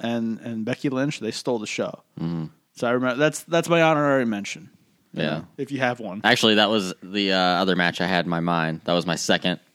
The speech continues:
Speaker 2: uh, match of the year after the tag match. So
Speaker 1: Mm.
Speaker 2: great minds do think alike.
Speaker 1: Hey, man. That's what we do.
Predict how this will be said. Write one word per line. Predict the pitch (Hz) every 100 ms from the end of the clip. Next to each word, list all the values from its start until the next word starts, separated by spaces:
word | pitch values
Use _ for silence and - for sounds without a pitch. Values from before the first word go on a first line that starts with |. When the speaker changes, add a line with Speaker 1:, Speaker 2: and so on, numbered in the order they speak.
| _
Speaker 2:
uh, | 87 76 71 - -
match | 87 82 82 - 82 -
of | 82
the | 80
year | 80 78 78
after | 73 - 82
the | 78 78 73 _ _ _ _ -
tag | 92 80
match. | 78 78 - -
So | 82
Speaker 1:
Mm. | 82 110 104 _ _ _ _ _ _ _ _ _ _ _ _
Speaker 2:
great | 104 95
minds | 101 95
do | 101
think | 87 78
alike. | 90 87 87 _ _ _ _ - 110 _ -
Speaker 1:
Hey, | 117
man. | 110 107 - _ _ _ _ _ _ _ _
That's | -
what | 131
we | 123
do. | 123 135